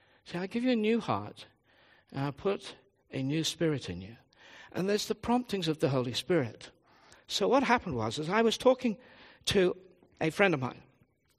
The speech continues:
and I was recounting a matter that involved somebody else decades ago,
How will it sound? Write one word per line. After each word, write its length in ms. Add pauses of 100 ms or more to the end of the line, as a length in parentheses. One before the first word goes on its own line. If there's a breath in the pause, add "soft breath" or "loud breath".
(840 loud breath)
and 160
I 120
was 180
recounting 720
a 140
matter 640 (1200 soft breath)
that 180
involved 540
somebody 500
else 520 (520)
decades 580
ago, 320